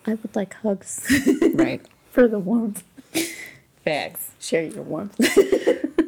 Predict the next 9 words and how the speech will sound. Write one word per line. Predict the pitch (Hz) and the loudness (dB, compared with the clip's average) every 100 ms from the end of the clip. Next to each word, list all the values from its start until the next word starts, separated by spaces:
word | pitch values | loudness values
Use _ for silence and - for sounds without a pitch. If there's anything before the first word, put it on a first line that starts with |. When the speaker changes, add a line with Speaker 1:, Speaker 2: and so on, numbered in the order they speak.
| 339 339 339 - | 0 0 -2 2
Speaker 2:
But | 180 | 4
moving | 262 233 | 6 6
on | 180 175 | 4 2
from | 202 170 | 2 2
werebears. | 175 165 147 - 139 156 - - - - | 2 2 0 0 0 -2 -6 -6 -6 -2
Speaker 1:
Werebears | - 156 151 - 180 | 2 2 0 -6 -6
and | 151 | -4
such. | 151 160 - 202 - - - - - - | -2 -2 -2 -4 -12 -16 -16 -14 -16 -2
Um, | - 247 247 247 247 240 | 2 2 2 0 0 0